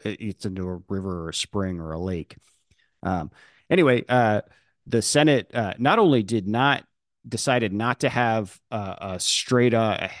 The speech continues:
a, a head-on discussion and vote on that specific issue 'cause it's tucked into a, a larger bill. Um, they didn't have any discussion at all. They just passed the bill without any debate, twenty-six to seven.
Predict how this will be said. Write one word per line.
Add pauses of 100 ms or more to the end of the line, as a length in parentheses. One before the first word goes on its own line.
(160)
a,
a
head-on
discussion
and
vote
on
that
specific
issue
'cause
it's
tucked
into
a,
a
larger
bill. (400)
Um, (160)
they
didn't
have
any
discussion
at
all.
They
just
passed
the
bill
without
any
debate,
twenty-six
to
seven.